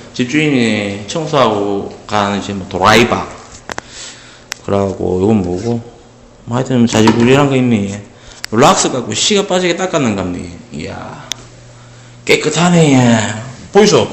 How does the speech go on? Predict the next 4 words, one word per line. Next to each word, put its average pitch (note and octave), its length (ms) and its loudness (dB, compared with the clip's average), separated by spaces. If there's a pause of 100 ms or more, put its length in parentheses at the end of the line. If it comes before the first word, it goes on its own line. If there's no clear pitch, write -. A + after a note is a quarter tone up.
(840)
화장실이 F#3+ 340 0
강납니다. E3 580 0 (260)
이야, F#2 720 -8
참, A#2+ 200 -12